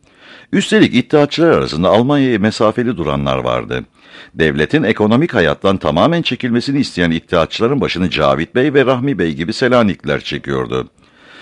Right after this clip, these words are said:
Bunlar liberalizme yakındı ve Alman kolektivizmine mesafeliydiler.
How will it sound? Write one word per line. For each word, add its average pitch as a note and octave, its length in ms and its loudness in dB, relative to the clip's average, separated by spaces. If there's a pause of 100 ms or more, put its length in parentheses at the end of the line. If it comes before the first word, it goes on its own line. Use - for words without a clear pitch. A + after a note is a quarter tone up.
(140)
Bunlar F#2+ 480 2 (100)
liberalizme D#2+ 760 0
yakındı D2 380 0
ve C2+ 80 -2
Alman E2 400 0
kolektivizmine F2 880 -4
mesafeliydiler. C2 1040 -4